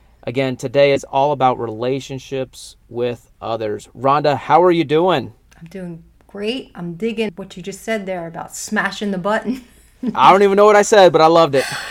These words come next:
Speaker 2: That was good. Um, so I'm sitting up a little straighter now and excited to join with you and our listeners again and see what shows up.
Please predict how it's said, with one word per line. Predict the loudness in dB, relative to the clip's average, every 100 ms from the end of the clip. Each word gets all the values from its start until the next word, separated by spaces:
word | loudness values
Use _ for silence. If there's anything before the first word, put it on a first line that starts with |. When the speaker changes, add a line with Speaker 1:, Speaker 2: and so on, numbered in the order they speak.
| -16 -4
Speaker 2:
That | 0 0
was | 0
good. | 0 4 6 4 2 -4
Um, | -2 0 2 0
so | -2 -2
I'm | -2
sitting | -6 -4
up | -4 -4
a |
little | -4 -4
straighter | -4 -2 -2 0 -2
now | -4 -6 -6 -6 -8
and | -8 -12 -12
excited | -14 -12 -6 -6 -4 -6 -6 -8
to | -12 -10 -8 -8
join | -8 -8 -8 -8
with | -8 -12 -16 -8
you | -6 -6
and | -8
our | -10
listeners | -12 -8 -6 -6 -8
again | -8 -8 -8 -10
and | -10 -12 -14
see | -12 -10
what | -10 -10
shows | -12 -10
up. | -8 -8 -10